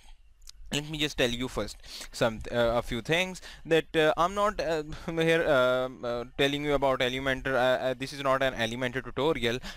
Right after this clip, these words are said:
If you want to learn, just go to YouTube and search for Elementor tutorial, and you will get a lot. But in this video, I'm just ge-, uh, t-, uh, I'll be just telling you basic things that how you can just, uh, set your website up. And, uh, um,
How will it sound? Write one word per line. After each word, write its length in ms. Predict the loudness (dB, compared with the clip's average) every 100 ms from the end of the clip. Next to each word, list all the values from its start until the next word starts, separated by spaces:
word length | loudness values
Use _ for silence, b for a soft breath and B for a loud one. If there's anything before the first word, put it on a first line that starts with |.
| B
If 140 | -6
you 80 | -2
want 200 | 0 2
to 60 | 2
learn, 380 | 4 4 2 -4 B B
just 320 | -2 -2 -4 -4
go 160 | -4
to 100 | -2
YouTube 580 | -4 -2 -4 -4 -4 0
and 140 | -2
search 300 | 2 0 0
for 180 | 0 -2 0
Elementor 420 | -2 -2 -4 -4
tutorial, 460 | -4 -2 0 2 2
and 180 | 0
you 80 | -4
will 140 | -4 0
get 200 | -2 0
a 60 | 0
lot. 340 | 4 4 0 B B
But 160 | -2 -2
in 220 | -4 -2
this 180 | -4 -2
video, 320 | -6 0 0
I'm 220 | 2 -2 -4
just 240 | -8 -2
ge-, 40 | 0
uh, 340 | 2 0 -2 -4
t-, 140 | 0 2
uh, 200 | 2 2
I'll 260 | 0 0
be 120 | -2
just 220 | -6 -4 -2
telling 240 | -2 -2
you 80 | -2
basic 380 | 0 0 -2 -2
things 260 | -2 0
that 160 | 0 0
how 220 | 2 0
you 160 | -2 -4
can 180 | -4
just, 240 | 0 -2 -2
uh, 80 | -8
set 320 | -2 0 0
your 160 | -2 0
website 400 | 0 0 0 2
up. 160 | 2 -2 B B B B B 0
And, 460 | 2 2 -2 0
uh, 520 | 2 4 4 4 2 -2 -10
um, 240 | -12 -10